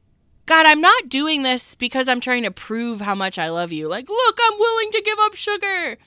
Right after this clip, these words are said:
But I'm just constantly saying, "God, will you reorient my taste buds and my cravings so that I desire you the most?"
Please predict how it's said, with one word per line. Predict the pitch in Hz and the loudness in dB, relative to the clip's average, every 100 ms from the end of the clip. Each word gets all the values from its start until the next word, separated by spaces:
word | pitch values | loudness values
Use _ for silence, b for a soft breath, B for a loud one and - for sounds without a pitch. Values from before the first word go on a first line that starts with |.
| b b b b b b - | b b b b b b -8
But | 233 - | -6 -4
I'm | 285 311 | -4 -4
just | 349 349 - | -4 -6 -8
constantly | - 330 359 349 349 294 | -6 -2 -2 -2 -6 -6
saying, | 277 294 | -4 -4
"God, | 294 294 277 | 2 2 0
will | 269 | -4
you | 269 392 370 | -2 -2 -2
reorient | 233 247 285 302 - 233 247 240 208 180 | -6 -2 -2 -2 -2 0 0 0 -2 -4
my | - 208 196 196 | -4 -4 -4 -6
taste | - 240 233 226 - | -8 -6 -6 -6 -4
buds | 180 160 - | -4 -4 -6
and | 214 214 | -8 -6
my | 196 196 | -8 -8
cravings | - 226 202 202 180 160 165 | -12 -6 -4 -2 -4 -6 -8
so | 202 190 | -6 -2
that | 190 - - | -2 -2 -2
I | 208 214 233 | 2 2 2
desire | 247 196 175 175 170 | -4 -4 -2 0 -2
you | 170 165 160 156 | -6 -10 -10 -10
the | 151 | -12
most?" | 151 - - - | -16 -16 -16 -18